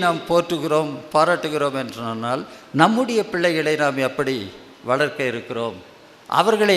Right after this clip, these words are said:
எப்படி ஒரு சமூக பொறுப்போடு நாம் உருவாக்க விரும்புகிறோம் என்பதையும் ஒரு சுய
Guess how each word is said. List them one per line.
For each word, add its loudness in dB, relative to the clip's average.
எப்படி 0
ஒரு 2
சமூக 2
பொறுப்போடு 2
நாம் 4
உருவாக்க 4
விரும்புகிறோம் 0
என்பதையும் 2
ஒரு 0
சுய 2